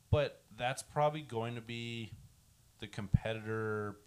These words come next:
pricing, roughly. Like, when you get into a really good SteelSeries, you're probably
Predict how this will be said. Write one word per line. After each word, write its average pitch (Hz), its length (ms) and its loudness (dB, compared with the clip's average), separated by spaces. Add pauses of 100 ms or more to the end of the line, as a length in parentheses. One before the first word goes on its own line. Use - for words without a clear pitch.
(120)
pricing, 113 560 -2
roughly. 87 280 -4
Like, 101 240 -6
when 123 120 -2
you 135 80 0
get 147 140 -2
into 143 200 2
a 117 60 2
really 127 420 2
good 123 200 -2
SteelSeries, 110 880 -4
you're 101 80 -6
probably 104 320 0